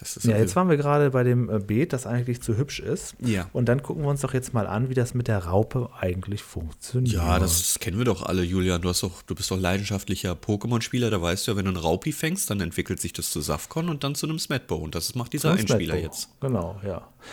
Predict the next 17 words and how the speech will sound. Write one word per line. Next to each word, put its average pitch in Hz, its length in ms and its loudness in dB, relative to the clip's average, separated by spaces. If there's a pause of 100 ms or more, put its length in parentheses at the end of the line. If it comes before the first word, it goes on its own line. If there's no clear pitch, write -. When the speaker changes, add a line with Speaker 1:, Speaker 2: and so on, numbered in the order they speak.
(280)
Speaker 2:
Und, 113 340 4
ähm, 110 180 2
genau, 147 160 4
sie 95 100 -2
verpuppt 139 440 -4
sich - 240 -8
im 95 100 -6
Grunde 80 280 -4
genommen, - 400 -10 (100)
ne? 170 260 2
Also 104 220 -2
sie, 107 240 2
ähm, 101 400 -2 (160)
Speaker 1:
Ja. 92 140 2
Speaker 2:
mümmelt 131 240 6
sich 107 200 -4
ein 95 480 2